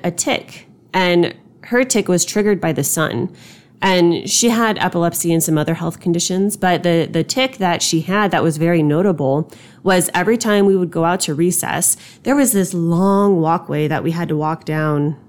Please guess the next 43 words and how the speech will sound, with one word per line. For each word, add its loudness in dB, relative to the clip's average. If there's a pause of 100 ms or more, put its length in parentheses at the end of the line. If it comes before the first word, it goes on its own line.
in 0
elementary 2
school 0
in 2
order -2
to -2
get -4
to -2
the -4
playground. -2 (500)
And 2
I -4
remember 2
as -2
soon 2
as 0
we -2
came 0
out 0
of -2
the -2
room 0 (260)
and 2
you 4
walk 0
from 2
the -4
shade 0
into -2
the -4
sunlight, -4 (460)
automatically 2 (120)
this 0
tic -2
would 0
cause -2
her -6
to -8
look -6
up -8
to -6
the -2
sun, -2